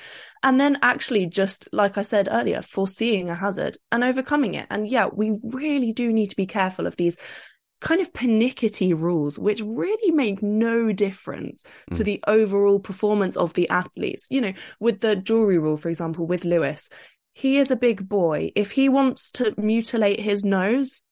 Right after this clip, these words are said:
Speaker 1: he can mutilate his nose. That's, that doesn't put anyone else at risk. You know, for example, if, if the F I A are saying,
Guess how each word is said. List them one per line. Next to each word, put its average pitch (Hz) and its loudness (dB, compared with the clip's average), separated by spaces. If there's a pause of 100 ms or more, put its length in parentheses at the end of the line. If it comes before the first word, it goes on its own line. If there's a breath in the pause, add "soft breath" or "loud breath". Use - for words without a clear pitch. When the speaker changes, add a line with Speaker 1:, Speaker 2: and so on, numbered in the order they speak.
(200)
Speaker 1:
he 320 2
can 330 2
mutilate 294 4
his 254 0
nose. 247 2
That's, 226 0 (280 loud breath)
that 269 2
doesn't 294 4
put 277 0
anyone 247 4
else 208 2
at - -2
risk. - -2 (240)
You 240 2
know, 208 4
for 196 0
example, 180 0
if, - -4 (160)
if - -2
the 269 0
F 277 2
I 247 2
A 214 2
are 208 0
saying, 190 0